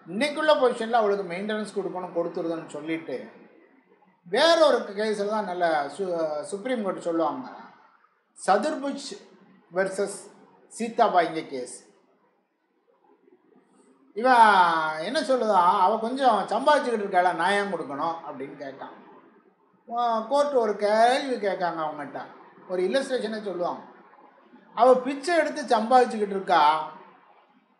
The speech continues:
அவ வந்து maintenance என்கிட்ட கேட்கான்னா நீ என்ன சொல்லுவ? அதான் பிச்சை எடுத்து வருமானம் வருதா, என்கிட்ட ஏன் வாரான்னு கேட்பியா?"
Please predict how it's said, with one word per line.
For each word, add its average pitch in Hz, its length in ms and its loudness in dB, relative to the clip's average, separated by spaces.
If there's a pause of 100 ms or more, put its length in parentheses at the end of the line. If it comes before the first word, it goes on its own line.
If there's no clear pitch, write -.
(340)
அவ 208 260 6
வந்து 277 280 2
maintenance 269 560 -4
என்கிட்ட 226 300 0
கேட்கான்னா 226 540 0
நீ 202 140 -6
என்ன 190 160 -6
சொல்லுவ? 208 380 -2 (800)
அதான் 269 280 2
பிச்சை 254 220 -2
எடுத்து 262 200 2
வருமானம் 226 440 2
வருதா, 208 200 0
என்கிட்ட 202 300 -2
ஏன் 202 240 -2
வாரான்னு 175 320 0
கேட்பியா?" 165 460 -4